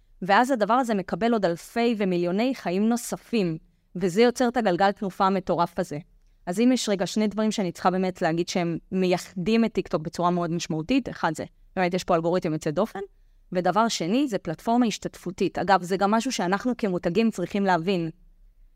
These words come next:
בואו נאפשר לקהל שלנו לחבק את התוכן שלנו, ולתת לו גם את החיים משלו. לא, זאת אומרת, לא הייתי, אה, ממהרת להמליץ לחסום תגובות, או כאלה דברים,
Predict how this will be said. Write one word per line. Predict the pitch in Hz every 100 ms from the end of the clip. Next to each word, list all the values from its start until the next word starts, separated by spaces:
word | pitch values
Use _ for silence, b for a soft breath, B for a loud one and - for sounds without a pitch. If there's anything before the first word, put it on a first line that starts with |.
| -
בואו | 170 226 262
נאפשר | 220 - 214 214
לקהל | 208 175 160 196
שלנו | 196 269 294 320
לחבק | 277 - 165 208 240
את |
התוכן | 196 190 190 254 269
שלנו, | 302 320 381 403 _ _ -
ולתת | 170 175 - 240 240
לו | 233
גם | 202 190 - 180
את | 175
החיים | - 170 180
משלו. | 180 - 160 160 147
לא, | 170 180 202 190 - _ _
זאת | - 196
אומרת, | 175 165 - _
לא | 196
הייתי, | 214 240 254 208 - _ _
אה, | 190 180
ממהרת | 180 185 190 202 190
להמליץ | 165 175 - -
לחסום | 165 - 165
תגובות, | 160 220 233 233 226 214 214 214 180
או | -
כאלה | 180 180
דברים, | 180 185 170 151